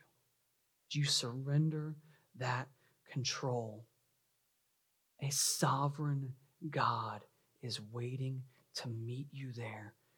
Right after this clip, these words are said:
to redeem you as he does Ruth. Here's what I'm gonna ask us to do this morning.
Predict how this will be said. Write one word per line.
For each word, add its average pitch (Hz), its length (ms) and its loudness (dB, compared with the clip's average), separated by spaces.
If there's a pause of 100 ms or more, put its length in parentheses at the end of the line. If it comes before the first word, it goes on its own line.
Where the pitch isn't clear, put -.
(200)
to - 140 -4
redeem 123 600 -4
you 107 320 -12 (920)
as 127 120 -4
he 131 160 -2
does 123 500 -2 (100)
Ruth. - 480 -14 (1800)
Here's 143 220 4
what 147 80 4
I'm 143 60 4
gonna 123 180 0
ask 120 240 -6
us - 120 -6
to 117 100 -8
do 104 180 -8
this 113 220 -12
morning. 110 220 -12